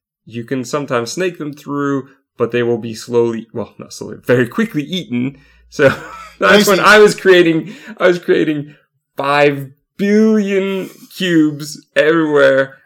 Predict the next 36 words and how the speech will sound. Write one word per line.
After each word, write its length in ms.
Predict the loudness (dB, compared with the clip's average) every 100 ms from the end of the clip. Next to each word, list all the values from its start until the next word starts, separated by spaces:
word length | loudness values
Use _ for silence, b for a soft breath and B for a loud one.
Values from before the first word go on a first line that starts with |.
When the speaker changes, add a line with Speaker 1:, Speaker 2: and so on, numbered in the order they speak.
| _
Speaker 1:
and 100 | -14
I'm 140 | -6 -4
gonna 240 | -2 -4 -10 -2
get 140 | 0
it 180 | 0 -4
through 300 | -4 -2 0
no 100 | -2
matter 260 | 0 0 0
what, 220 | -2 -4
because 220 | -6 -4
there 80 | -4
are 40 |
two 200 | -6 -10
sections. 520 | -8 -8 -10 -14 -14 -8
There 140 | -4
is 140 | -4
a 120 | -6 -12
door 480 | _ -6 0 2
where 140 | 2 0
you 80 | 2
Speaker 2:
So, 60 |
Speaker 1:
needed 280 | 2 4 4
Speaker 2:
like, 80 | 6
Speaker 1:
only 260 | 6 4
two. 380 | 2 0 2 2
Speaker 2:
yeah, 300 | 2 0 -2 -14 _
Speaker 1:
But 100 | -2
to 60 | 0
Speaker 2:
yeah. 60 | 0
Speaker 1:
get 240 | -2 -4
two, 460 | -2 0 0 -2 B B _ _ _
I 160 | 0 0
was 160 | -2
gonna 200 | -6 -6
have 260 | -6 -6 -6
a 220 | -8 -10